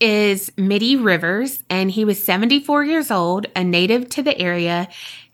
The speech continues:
and he spent his time working as a hunting and fishing guide. On November twelfth, nineteen forty-five, he was guiding a group of four hunters up to the mountains for a hunting trip.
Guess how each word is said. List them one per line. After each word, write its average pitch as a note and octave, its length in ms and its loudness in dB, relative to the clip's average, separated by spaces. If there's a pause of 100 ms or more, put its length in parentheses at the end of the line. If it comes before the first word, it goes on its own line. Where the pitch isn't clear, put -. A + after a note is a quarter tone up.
(460)
and G3 240 2
he F#3+ 160 0
spent G#3+ 320 -2
his B3 180 -4
time G3+ 380 -2
working G#3 460 -2
as F3+ 220 -4
a F3 60 -2
hunting B3+ 440 0
and F#3 260 -2
fishing F3 320 -4
guide. D3+ 420 -10 (840)
On G3 380 4
November G#3 400 0
twelfth, F#3+ 580 0 (100)
nineteen F#3+ 440 0
forty-five, A3 720 0 (380)
he A3 140 2
was G3 160 2
guiding F#3+ 440 2
a G3+ 60 -2
group F#3 360 0
of E3 280 2
four A#3 220 0
hunters C#4+ 540 2
up B3 240 -2
to D#4+ 120 0
the D4+ 100 4
mountains A#3+ 580 0 (360)
for F#3+ 500 2 (320)
a G#3+ 80 4
hunting B3 220 4
trip. - 340 -10